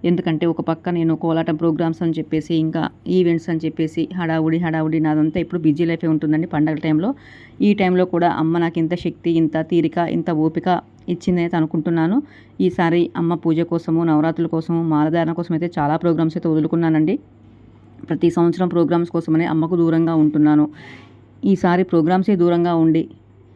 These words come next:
అమ్మకే దగ్గర అవుదామని అయితే డిసైడ్ అయిపోయానండి. అందుకే ఈసారి ఇలా మాల వేసుకున్నాను. ఇంకా మా భవానీకి కూడా తోడుగా ఉన్నట్టుంటుంది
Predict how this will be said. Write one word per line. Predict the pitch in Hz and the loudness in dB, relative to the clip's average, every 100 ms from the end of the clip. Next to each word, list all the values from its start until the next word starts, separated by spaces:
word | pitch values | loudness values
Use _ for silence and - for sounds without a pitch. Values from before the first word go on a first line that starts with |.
| - | -2
అమ్మకే | 175 170 196 | 0 0 0
దగ్గర | 180 156 170 | 0 2 2
అవుదామని | 165 160 165 160 | 2 2 2 2
అయితే | 160 | 0
డిసైడ్ | 165 151 170 160 | -2 -2 -2 -2
అయిపోయానండి. | 156 160 156 151 202 - - - - | -2 0 2 2 0 -6 -20 -20 -2
అందుకే | 165 151 185 | 2 2 2
ఈసారి | 170 165 170 165 | 0 0 0 0
ఇలా | 156 160 | 0 0
మాల | 160 151 160 | 0 0 0
వేసుకున్నాను. | - - 175 170 - 165 160 247 - - | -4 -2 -2 -2 -2 0 0 0 -4 -8
ఇంకా | 175 165 170 - | -4 -2 -2 -4
మా | 190 165 | -4 -2
భవానీకి | 160 170 151 165 175 | 0 0 0 0 -2
కూడా | 165 170 | -4 -4
తోడుగా | 170 170 160 156 | -2 0 0 0
ఉన్నట్టుంటుంది | 170 165 160 156 151 156 151 | 0 0 0 -2 0 2 0